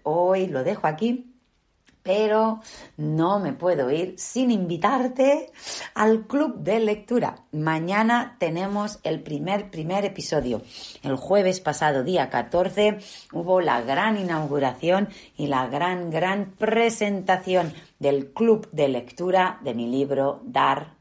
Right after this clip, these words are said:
voz al niño. Es mi propuesta totalmente altruista, totalmente generosa, es mi legado. Y, eh, esta sesión del día veintiuno,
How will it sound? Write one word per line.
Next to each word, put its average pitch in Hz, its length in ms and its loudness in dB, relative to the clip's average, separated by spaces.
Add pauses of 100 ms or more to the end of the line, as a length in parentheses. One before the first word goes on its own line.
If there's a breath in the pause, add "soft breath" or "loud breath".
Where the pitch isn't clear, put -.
voz 127 380 -2 (240)
al 113 340 -2 (100)
niño. 104 380 -6 (440 loud breath)
Es - 300 -2
mi 160 180 -4
propuesta 165 840 -2 (120)
totalmente 143 960 -2
altruista, 190 880 0
totalmente 135 760 -4
generosa, 165 800 -2
es 151 160 -6
mi 190 140 0
legado. 151 840 2 (600 loud breath)
Y, 233 460 0
eh, 156 200 4
esta 160 260 -2
sesión 160 440 -2
del 123 160 0
día 180 180 4
veintiuno, 170 760 0